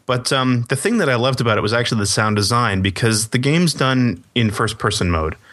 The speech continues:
entirely. You never see your character, I think maybe once at the end. <clears throat> And after you finish in the castle for the first time, you go to the map screen, you get to choose from the castle, the dungeon, and the town.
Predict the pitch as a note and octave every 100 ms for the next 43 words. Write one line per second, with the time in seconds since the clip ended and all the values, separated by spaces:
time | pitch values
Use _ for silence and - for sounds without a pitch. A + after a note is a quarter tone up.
0 | - - G2 G#2+ F2+ E2+ F#2+ G#2+ B2 C3
1 | B2 - - D#3 C#3 A#2 G#2+ A2+ G#2 G2+
2 | - F2 F2 A2 G#2 - - _ - G2
3 | F#2+ F#2 F2+ F2+ F2 F2 F2 E2 E2+ -
4 | - - - - - - - D3+ - C#3
5 | C3 C3+ D3+ - E3 - C#3+ B2 A2+ F#2+
6 | - A#2+ - A#2 G2+ F#2 G#2 - G2+ F2+
7 | F2+ G#2+ A2+ A2+ - G2+ F#2 - F#2+ F#2+
8 | G2 - - - B2+ A2 G2 B2+ B2+ C#3
9 | B2 B2 - _ _ - A2 G#2 G2 G2+
10 | F#2+ G2 G2+ F#2 F#2+ F#2 - _ _ _
11 | - - E3+ A#2 F2+